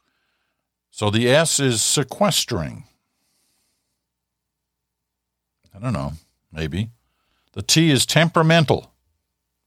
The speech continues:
Yeah, that's for sure. We've all had our moments this year.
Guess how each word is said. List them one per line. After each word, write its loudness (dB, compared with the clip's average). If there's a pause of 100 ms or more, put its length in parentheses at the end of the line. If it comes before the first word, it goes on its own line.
Yeah, -2
that's -2
for -10
sure. -6 (1040)
We've -4
all 2
had 2
our 2
moments 0
this -6
year. -6